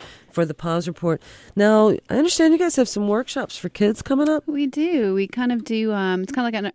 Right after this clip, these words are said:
Speaker 2: like our summer camp. We do the same thing, um, over the, uh, winter holiday.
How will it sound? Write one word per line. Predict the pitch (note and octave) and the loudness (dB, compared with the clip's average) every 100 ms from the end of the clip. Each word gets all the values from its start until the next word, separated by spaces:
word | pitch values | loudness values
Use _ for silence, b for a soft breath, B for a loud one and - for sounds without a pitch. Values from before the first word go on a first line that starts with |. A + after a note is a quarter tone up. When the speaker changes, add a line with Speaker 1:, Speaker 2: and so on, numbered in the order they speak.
| - | -6
Speaker 2:
like | G#3+ | -4
our | G3+ | -2
summer | A3 A3 | -2 -6
camp. | A3+ B3+ C4 A3 | -4 -4 -4 -4
We | |
do | G3+ | -4
the | G3 | -4
same | G3 G3 G3 | -4 -4 -4
thing, | G#3 G3 D#3+ | -4 -4 -6
um, | F#3+ F#3+ F3+ | -4 -4 -4
over | F3 F3+ F3 F3 | -4 -6 -6 -6
the, | F3 F3 | -6 -4
uh, | E3 E3 | -4 -2
winter | G3 G#3+ | -4 -4
holiday. | F#3+ F#3 G3+ C#4 | -6 -6 -6 -6